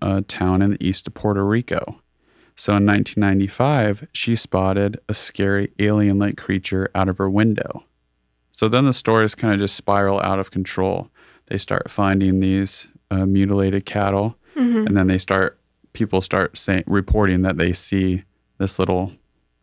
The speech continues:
Speaker 1: alien-type creature running around. Now, he also, later in the article, calls the chupacabra the first internet monster 'cause it was in
Speaker 2: Oh.
Speaker 1: nineteen ninety-five.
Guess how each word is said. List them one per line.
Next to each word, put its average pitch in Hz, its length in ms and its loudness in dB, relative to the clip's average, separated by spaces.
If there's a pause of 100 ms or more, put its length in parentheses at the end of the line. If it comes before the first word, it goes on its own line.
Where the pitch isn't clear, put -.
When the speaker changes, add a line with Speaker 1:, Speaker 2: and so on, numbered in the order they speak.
Speaker 1:
alien-type 95 800 -2
creature - 600 -4 (680)
running 98 240 0
around. - 420 -6 (460)
Now, 98 400 2 (360)
he 104 200 0
also, 95 600 2
later 101 320 2
in 98 80 2
the 98 80 0
article, 95 640 -4 (380)
calls 101 280 0
the - 60 -6
chupacabra 92 680 -2
the 95 80 0
first - 460 -4
internet 92 360 0
monster - 640 -6 (680)
'cause 233 260 -2
it 90 60 2
was 95 120 0
in 98 80 4
Speaker 2:
Oh. 98 80 4
Speaker 1:
nineteen 98 280 2
ninety-five. 98 1000 0